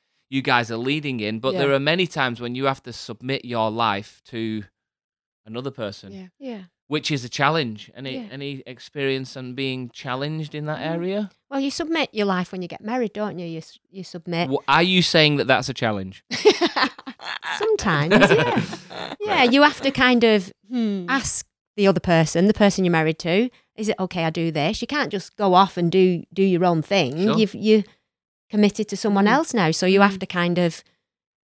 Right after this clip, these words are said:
Speaker 3: you're in this together and you
Speaker 2: Yeah.
Speaker 3: submit to them and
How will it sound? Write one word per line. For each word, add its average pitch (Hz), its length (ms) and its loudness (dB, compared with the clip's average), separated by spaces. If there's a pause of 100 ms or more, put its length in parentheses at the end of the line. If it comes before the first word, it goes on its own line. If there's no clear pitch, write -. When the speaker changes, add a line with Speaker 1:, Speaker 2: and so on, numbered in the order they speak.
Speaker 3:
you're 196 100 -2
in 196 120 4
this 185 180 0
together 208 440 -2
and 170 160 -2
you 175 80 -2
Speaker 2:
Yeah. 170 40 -4
Speaker 3:
submit 208 520 -2
to - 120 -10
them 180 260 0
and 151 260 -4